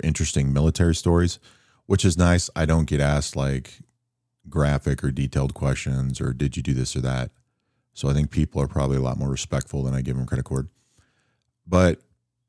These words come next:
'cause I mentioned medals earlier, this was an interesting story. So when I first was in the infantry, I was still, I think it was still a P F C, Private First Class. It's an E three in the Army at the time. We had this, uh, ball coming up, like a dining in or dining out. I don't remember which one. They're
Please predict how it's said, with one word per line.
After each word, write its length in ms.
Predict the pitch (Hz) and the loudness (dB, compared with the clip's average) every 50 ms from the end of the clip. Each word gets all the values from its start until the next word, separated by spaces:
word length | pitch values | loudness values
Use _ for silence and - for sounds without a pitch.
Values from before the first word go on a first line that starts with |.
| _ _ _ _ _ | _ _ _ _ _
'cause 140 | - 82 76 | -2 2 4
I 40 | 78 | 6
mentioned 340 | 85 90 82 - 71 73 | 6 6 4 4 4 4
medals 260 | 73 78 80 78 71 73 | 4 4 4 4 2 2
earlier, 380 | 76 73 73 73 71 73 78 | 2 2 4 4 4 2 0
this 260 | - - - 87 - | 0 0 0 0 2
was 140 | - 87 78 | 0 0 2
an 80 | 85 80 | 4 4
interesting 400 | 80 76 - - - - 71 67 | 2 2 0 -2 -4 -4 -2 -2
story. 420 | 67 - - 80 78 80 76 71 | -4 -2 0 2 2 4 2 2
So 400 | 69 - - 80 76 76 76 76 | 0 -2 0 0 2 2 2 2
when 160 | 71 69 73 | 0 0 0
I 160 | 87 110 117 101 - _ _ _ _ | 2 0 0 -2 -4 _ _ _ _
first 300 | _ - 104 101 - - | _ 2 2 4 2 0
was 140 | 85 71 71 | -2 0 0
in 80 | 71 | 2
the 80 | 71 71 | 2 2
infantry, 420 | 76 76 - - - 73 65 67 | 0 -2 -4 -6 -4 -2 0 0
I 80 | 67 71 | 0 0
was 160 | 95 92 85 | 0 -2 -2
still, 500 | - - - - 78 76 76 71 71 69 - | -4 -4 -2 0 0 2 2 2 0 -2 -2
I 40 | 76 | -2
think 100 | 85 101 | -2 -2
it 20 | |
was 80 | 87 76 | -2 -2
still 200 | - - 73 67 | -2 -2 -2 -2
a 40 | 65 | -4
P 160 | - - 73 | -4 -4 -4
F 120 | 69 65 | -4 -4
C, 200 | - - - - | -6 -8 -8 -8
Private 240 | - - 76 69 69 | -6 -4 -4 -4 -4
First 220 | - - 67 - - | -4 -6 -6 -6 -6
Class. 340 | - 73 67 67 71 - | -6 -4 -4 -4 -6 -6
It's 80 | - - | -8 -4
an 80 | - 69 | -2 -2
E 80 | 71 | -2
three 200 | 69 - - 69 | -2 -2 -2 -2
in 40 | 67 | -2
the 80 | 67 65 | 0 -2
Army 220 | 65 67 67 67 | -2 -2 -2 -2
at 60 | 65 | -4
the 40 | - | -6
time. 320 | - - 67 65 65 65 - _ _ _ _ _ _ _ _ _ _ _ _ _ _ _ _ _ _ _ _ _ _ _ _ _ _ | -6 -6 -6 -6 -6 -8 -12 _ _ _ _ _ _ _ _ _ _ _ _ _ _ _ _ _ _ _ _ _ _ _ _ _ _
We 260 | - - 76 98 107 | -4 0 2 4 4
had 500 | 98 92 92 87 87 87 85 82 76 73 | 4 4 4 6 6 6 4 4 2 0
this, 460 | 71 76 73 73 71 67 - - - - | 0 0 2 2 0 0 -2 -4 -4 -4
uh, 180 | 67 64 62 | -2 -2 -2
ball 400 | 64 64 62 67 69 69 69 71 | -4 -4 -2 -2 0 0 0 0
coming 300 | - - 76 73 71 71 | 0 0 0 0 0 0
up, 240 | 71 71 71 69 - | 0 0 -2 -2 -4
like 140 | 71 71 - | -6 -8 -8
a 40 | 60 | -6
dining 360 | - 69 65 67 67 65 67 | -4 -2 -2 0 0 0 -2
in 180 | 67 65 65 | -2 -2 -2
or 100 | 65 65 | -2 -2
dining 300 | 64 64 67 67 67 65 | -2 -2 -2 -2 -2 -2
out. 260 | 65 65 65 65 64 - | -2 -2 -2 -4 -4 -6
I 40 | |
don't 160 | - 67 65 64 | -6 -4 -4 -4
remember 320 | 65 65 64 60 62 67 | -4 -4 -4 -4 -4 -4
which 200 | 64 64 - - | -4 -6 -6 -8
one. 200 | 67 67 67 65 | -8 -6 -4 -4
They're 180 | 65 64 64 | -4 -4 -6